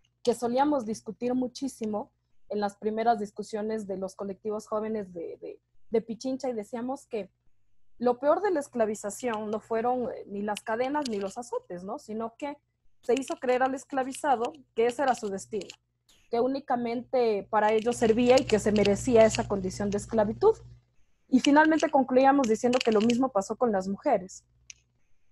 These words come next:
Entonces, resulta que, claro, Gisela nos, nos abordaba un poquito del tema hablándonos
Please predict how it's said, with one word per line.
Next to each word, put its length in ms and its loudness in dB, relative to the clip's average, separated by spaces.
Entonces, 400 2
resulta 420 2
que, 100 -4
claro, 340 6
Gisela 380 2
nos, 340 0
nos 200 -2
abordaba 360 4
un 120 0
poquito 400 -2
del 120 -2
tema 220 0
hablándonos 580 0